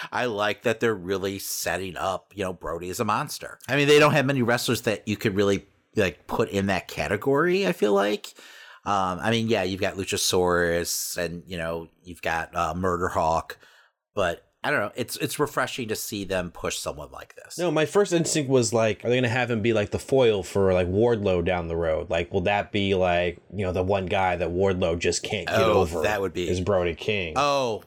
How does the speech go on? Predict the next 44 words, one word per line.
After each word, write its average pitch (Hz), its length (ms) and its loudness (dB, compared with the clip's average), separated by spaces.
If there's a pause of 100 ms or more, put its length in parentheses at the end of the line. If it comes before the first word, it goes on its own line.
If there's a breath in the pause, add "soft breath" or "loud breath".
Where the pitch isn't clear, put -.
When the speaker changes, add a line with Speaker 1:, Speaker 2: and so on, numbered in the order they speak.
Speaker 1:
I 135 220 0
don't 139 80 -6
know 131 60 -2
about 113 220 -2
that, 110 380 -2
but 95 80 -2
I 98 100 -2
could 104 200 -6
see - 160 -6
them 95 180 -4
setting 98 300 -4
up 87 100 -10
a 90 80 -4
match 80 580 -6
somewhere 80 300 -6
down 78 280 -6
the 73 100 -14
road, 78 400 -8
you 139 160 2
know, 90 140 -2
Speaker 2:
Mm-hmm. 90 380 -6
Speaker 1:
between 107 500 -4
Wardlow 80 560 -6
and 76 100 -16
Brody 76 240 -12
King, 82 240 -12
and 85 80 -8
that's 87 220 -4
gonna 87 120 -6
be 76 100 -10
a 71 60 -8
fucking 82 340 -8
banger. 80 360 -6
I 90 60 0
mean, 98 200 -2
Wardlow 196 340 2
was 127 120 -2
surprisingly 123 480 -2
not 117 260 0
on 131 140 -4
the 135 60 -2
show 170 200 -4
this - 300 -8
week, 60 320 -16